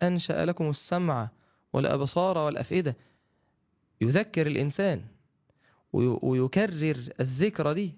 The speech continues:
عشان يؤكد المعنى سبحانه وتعالى، "وهو الذي أنشأ لكم السمع والأبصار والأفئدة". طيب إحنا بنعمل إيه؟ ودي نعم،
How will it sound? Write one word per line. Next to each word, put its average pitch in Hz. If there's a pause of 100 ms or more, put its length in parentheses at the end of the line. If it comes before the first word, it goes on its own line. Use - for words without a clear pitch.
عشان -
يؤكد 165
المعنى 160 (500)
سبحانه 170
وتعالى، 151 (340)
"وهو 170
الذي 202
أنشأ 190
لكم 185
السمع 170
والأبصار 156
والأفئدة". 151 (180)
طيب 143
إحنا 170
بنعمل 165
إيه؟ 143 (640)
ودي 143
نعم، 208